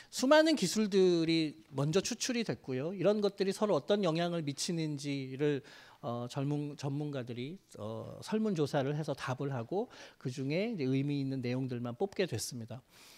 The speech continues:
어, 사실 삶의 질이라는 단어는 그 역사가 뭐 삼십 년이 넘었고요.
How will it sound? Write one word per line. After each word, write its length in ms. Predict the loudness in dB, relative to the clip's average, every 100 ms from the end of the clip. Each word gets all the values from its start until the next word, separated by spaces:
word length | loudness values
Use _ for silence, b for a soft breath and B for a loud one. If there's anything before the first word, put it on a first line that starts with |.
| B B B
어, 380 | -4 -2 -4 -6 -10 -12 -16 -20 _ _
사실 540 | -4 0 4 4 4 0
삶의 720 | 2 4 6 6 4 2 2
질이라는 800 | 4 6 6 4 0 0 0 -2
단어는 840 | -2 0 2 2 2 0 0 -2 -2
그 100 | -2
역사가 460 | -2 0 0 0 -4 -14 B B B
뭐 80 | -4
삼십 320 | 0 2 2
년이 260 | 2 0 2
넘었고요. 720 | 2 2 0 0 0 0